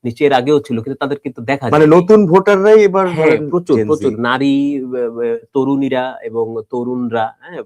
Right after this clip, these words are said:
Speaker 1: প্রচুর। আমি খুব ভা-, আমার খুব ভা-, ভালো লেগেছে এই বিষয়টা।
Speaker 2: নারী ভোটারদের
Speaker 1: হ্যাঁ,
Speaker 2: উপস্থিতি কেমন?
Speaker 1: বেশ, বেশ, বেশ, আহ, উল্লেখ করার মতো। সেটাই আমি আপনাকে বললাম যে না, কারণ আমাদের, আহ, নির্বাচনের একটা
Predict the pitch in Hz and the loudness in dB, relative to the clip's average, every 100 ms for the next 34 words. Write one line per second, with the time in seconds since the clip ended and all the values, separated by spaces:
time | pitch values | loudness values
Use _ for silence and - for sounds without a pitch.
0 | _ - 156 - 156 165 143 143 139 170 | _ -8 -8 -4 -4 -2 -4 -6 -6 -10
1 | 151 131 135 151 - 139 131 117 117 110 | -8 -8 -6 -6 -6 -10 -8 -4 -6 -6
2 | 104 110 104 127 160 208 180 196 196 165 | -8 -14 -6 2 4 4 2 2 0 -2
3 | 131 113 - 107 101 90 135 170 - 117 | -4 -6 -10 -12 -10 -4 0 0 0 2
4 | 151 151 120 135 131 - 104 101 135 120 | 2 2 0 0 0 -4 -8 -4 -4 -2
5 | 113 110 101 95 92 - 120 127 120 113 | -4 -6 -12 -14 -20 -18 -8 -6 -6 -8
6 | 104 101 98 92 98 107 117 127 127 135 | -10 -12 -14 -18 -14 -10 -10 -8 -10 -8
7 | 131 143 160 131 113 123 120 131 139 143 | -8 -6 -6 -6 -4 -4 -4 -4 -4 -4
8 | 151 147 - _ _ 107 - 120 117 | -4 -4 -8 _ _ -16 -6 -4 -4